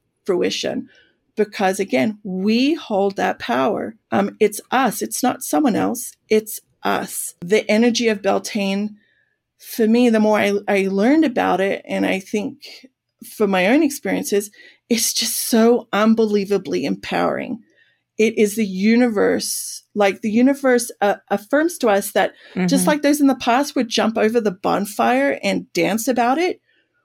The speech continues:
Speaker 1: we can also do that. We can dance freely, be in motion. In fact, to, to me, what a beautiful time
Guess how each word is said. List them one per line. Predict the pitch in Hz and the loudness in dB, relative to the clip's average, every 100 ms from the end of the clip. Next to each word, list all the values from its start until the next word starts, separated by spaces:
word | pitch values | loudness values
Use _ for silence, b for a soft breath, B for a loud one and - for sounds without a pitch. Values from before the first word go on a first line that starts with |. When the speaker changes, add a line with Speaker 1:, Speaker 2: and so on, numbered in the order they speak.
| _ | _
Speaker 1:
we | - 190 190 220 370 466 | -12 -6 -2 2 2 0
can | - 240 | 0 0
also | - 240 - 233 | 2 0 2 2
do | 226 269 | 2 0
that. | 233 - - | 0 -2 -2
We | 202 262 | 0 0
can | 294 320 | 2 2
dance | 269 220 160 | 2 0 -4
freely, | - 247 233 175 - 185 - | -4 0 2 0 -6 -10 -4
be | 214 254 | 0 4
in | 247 202 | 4 4
motion. | 190 196 - - - B B B - | 0 -4 -6 -8 -10 B B B -6
In | 220 | -2
fact, | 233 214 - - _ _ _ _ | 0 -2 -4 -14 _ _ _ _
to, | - 226 208 156 60 - | -4 2 2 2 -2 -6
to | 240 | -2
me, | 233 220 | 2 2
what | 208 196 226 294 - | 0 0 0 0 0
a | 277 | -2
beautiful | 247 233 226 240 233 190 | 0 0 2 2 0 -6
time | 180 - 170 175 214 294 | -8 -8 -6 -2 0 0